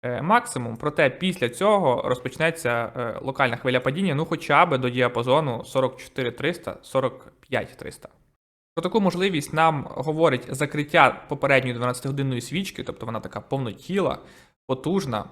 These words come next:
причому що об'єми торгів були стандартні. Відповідно, шанс на спробу такої, е,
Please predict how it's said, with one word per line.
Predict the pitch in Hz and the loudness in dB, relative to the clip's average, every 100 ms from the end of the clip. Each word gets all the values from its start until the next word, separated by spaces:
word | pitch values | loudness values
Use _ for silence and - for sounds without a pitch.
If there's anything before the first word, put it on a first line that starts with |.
| - | -10
причому | 117 135 127 | -6 -6 -6
що | 117 131 | -6 -4
об'єми | 127 131 120 117 | -4 -2 -4 -4
торгів | 120 135 135 | -6 -8 -8
були | 117 110 | -6 -6
стандартні. | - - 127 127 131 120 107 - 98 - - _ _ | -10 -4 -2 -2 2 2 2 -6 -16 -18 -20 _ _
Відповідно, | - - 170 165 143 120 - - _ | -10 -4 -2 0 2 0 -2 -14 _
шанс | - - 175 135 - | -2 8 8 8 0
на | 135 127 113 - - | 0 2 2 -4 -16
спробу | - - - 185 262 220 | -16 -14 0 8 8 8
такої, | 143 123 135 117 110 - - - - | -2 -2 -2 -2 -4 -8 -18 -20 -12
е, | 50 52 50 50 | -8 -8 -8 -10